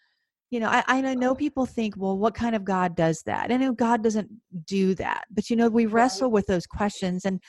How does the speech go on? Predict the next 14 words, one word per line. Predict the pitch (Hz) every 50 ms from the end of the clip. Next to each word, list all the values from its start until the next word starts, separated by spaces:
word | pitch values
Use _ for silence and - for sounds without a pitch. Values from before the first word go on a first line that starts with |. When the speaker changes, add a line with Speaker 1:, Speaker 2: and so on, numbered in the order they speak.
| - - -
Speaker 2:
Yeah. | - 240 214 190 185 - -
Speaker 1:
did | 262 226 -
you | 269 285
have | 269 277 285 269 285 - - - -
to, | - 262 262 254 240 240 233 226 233 233 233 - _ _ _ _ _ _ _ _ _ _ _ _ _ _ - 196
did | 202 240 226 233
you | 226
navigate | 202 190 180 185 196 214 220 254 247 269 269 247
some | - - 262
of | 254 262
those | 247 254 233 254
emotions, | 247 233 240 240 254 240 - 262 240 220
or | 226 214
what, | 202 202 247 277 302 269